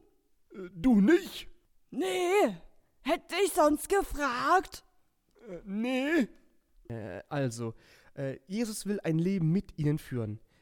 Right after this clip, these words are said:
Speaker 1: Er will für sie da sein und ihnen helfen und sie versorgen. Als Christ sagen wir, dass Jesus das darf. Er darf unser großer Bruder sein, Beschützer und Versorger.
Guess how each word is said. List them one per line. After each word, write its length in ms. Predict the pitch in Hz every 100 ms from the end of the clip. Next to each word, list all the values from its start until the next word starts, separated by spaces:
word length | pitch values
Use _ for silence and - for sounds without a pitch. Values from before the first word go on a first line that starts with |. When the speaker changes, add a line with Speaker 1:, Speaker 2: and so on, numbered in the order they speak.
| _
Speaker 1:
Er 180 | 156 147
will 120 | 180
für 160 | 190 165
sie 180 | 135 131
da 240 | 190 214
sein 300 | 156 135 175 - - -
und 220 | 269 262
ihnen 120 | 170
helfen 440 | 156 170 180 202 196 - - -
und 240 | 175 170
sie 100 | 170
versorgen. 560 | 180 160 165 127 110 120 _ _ _ _ _ _
Als 300 | 123 120 -
Christ 360 | - 262 - -
sagen 320 | 151 156 160
wir, 200 | 165 165 - _ -
dass 240 | 131 -
Jesus 500 | 151 247 190 240 - - -
das 200 | 170 -
darf. 400 | 143 101 113 - _ _ _ _ _ _
Er 180 | 135 151
darf 280 | 156 185 - _
unser 320 | 233 240 202
großer 380 | 165 175 202 180
Bruder 300 | 165 180 127
sein, 260 | 113 107 - _ _ -
Beschützer 580 | 135 - 240 - 226 214 - -
und 300 | 190 214 - -
Versorger. 680 | - 139 120 190 175 113